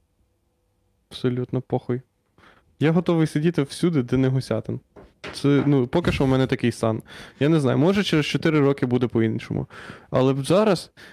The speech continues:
я, ну, мене просто світло, ну, не, не, нестача світла, це те заїбало. Просто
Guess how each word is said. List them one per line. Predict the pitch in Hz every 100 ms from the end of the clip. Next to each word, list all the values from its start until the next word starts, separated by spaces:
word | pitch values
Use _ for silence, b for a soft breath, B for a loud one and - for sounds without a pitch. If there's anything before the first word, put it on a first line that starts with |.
| B
я, | 135 131 165 170 -
ну, | 147 131 -
мене | 139 135 156 185
просто | 165 170 -
світло, | 139 165 208 165 139
ну, | 151 151
не, | 127 139 143
не, | - 135 139 -
нестача | 139 135 143 - 175 185 143
світла, | - 220 156 120
це | - 151
те | 151 143
заїбало. | 135 131 120 113 113
Просто | - 143 -